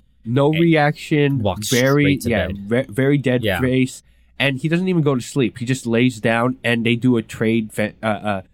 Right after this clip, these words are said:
Speaker 2: Yeah.
Speaker 1: a, a, a, a fade transition of his face as it's turning into day.
Speaker 2: Yeah.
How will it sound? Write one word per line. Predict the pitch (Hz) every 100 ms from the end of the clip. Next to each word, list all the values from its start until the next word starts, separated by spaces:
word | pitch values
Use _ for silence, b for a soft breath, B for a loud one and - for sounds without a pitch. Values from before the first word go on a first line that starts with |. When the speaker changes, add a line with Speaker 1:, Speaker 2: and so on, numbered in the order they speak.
| -
Speaker 2:
Yeah. | - 104 127 -
Speaker 1:
a, | 110
a, | 110 - - -
a, | 107 101
a | 104
fade | - 123 127
transition | - 110 107 110 107 - 123 127 B B -
of | 110
his | 127 113
face | - 104 107 110 - -
as | 101 104 110
it's | 101 -
turning | - 120 110 110
into | 104 117
day. | 95 101 104 113 120
Speaker 2:
Yeah. | 107 90